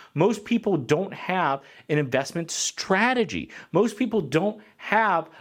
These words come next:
a proper way of knowing when you should buy and when you should sell. And this is the issue we see with most investors out there. They're going on what Jim Cramer is saying on T V.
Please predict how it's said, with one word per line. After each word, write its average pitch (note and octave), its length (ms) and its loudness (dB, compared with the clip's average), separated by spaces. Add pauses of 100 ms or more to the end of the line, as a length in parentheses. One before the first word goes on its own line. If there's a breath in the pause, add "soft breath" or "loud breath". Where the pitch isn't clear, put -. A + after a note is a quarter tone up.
a D3+ 80 2
proper G#3 480 -2
way D#3+ 260 2
of C3+ 160 -4
knowing D#3 380 0
when C3 200 2
you F3+ 140 -2
should F3+ 320 -4
buy G2 320 2 (240 soft breath)
and A#2 160 -2
when G#2+ 160 2
you A#2 80 2
should - 240 -8
sell. A#3+ 380 0
And B2+ 180 -2
this F#3 240 0
is A3+ 80 -4
the A3 180 0
issue D3 280 0
we C#3 100 0
see C3 220 0
with A#2+ 180 -2
most A2 280 -2
investors A#2 420 0
out G3+ 220 2
there. - 200 0 (840 loud breath)
They're F#3+ 100 6
going A3 340 2
on F3+ 100 0
what F#3 260 0
Jim G3 240 2
Cramer G#3 500 2
is - 160 -2
saying F3 300 0
on F3 160 2
T F3 180 0
V. G3+ 300 -2